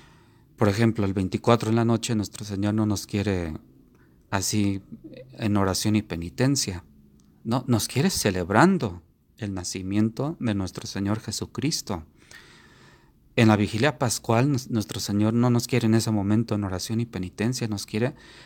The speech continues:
que s-, disfrutemos, que nos alegremos por la resurrección de Jesucristo. Y muchas formas, ¿sí? Hay, hay momentos para tener dolor de nuestros pecados,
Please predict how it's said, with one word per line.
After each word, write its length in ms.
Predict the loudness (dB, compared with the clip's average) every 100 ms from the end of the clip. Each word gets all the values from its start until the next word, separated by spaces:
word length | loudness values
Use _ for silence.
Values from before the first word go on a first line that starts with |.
| -20 -8
que 100 | 0
s-, 240 | 0 0 -6 2
disfrutemos, 1000 | 2 4 0 -2 2 2 4 0 -2 -6
que 120 | -6
nos 240 | -6 -4
alegremos 880 | -6 -6 -2 2 4 4 0 -2 -10 -6
por 140 | -2
la 100 | -2
resurrección 880 | -2 -6 -4 -6 -6 -4 0 -2 -4
de 100 | -8
Jesucristo. 840 | -8 -6 -6 -6 -8 -8 -8 -10 -12 _ _ _ _ _ _ -14 -14 -14 0
Y 80 | 4
muchas 380 | 4 2 0 2
formas, 480 | 2 2 0 -2
¿sí? 400 | -4 -4 -4 -4 0
Hay, 160 | 0 2
hay 180 | 2 4
momentos 720 | 4 4 2 0 -2 -2 -8 _ -20 _ _ _ _ 2
para 520 | 4 4 0 -2 -6
tener 420 | -4 -2 -2 -4 -10 -16
dolor 640 | -8 0 2 6 6 6
de 100 | 2
nuestros 340 | 0 -2 -8 -6
pecados, 800 | -8 -2 -2 0 -2 -4 -8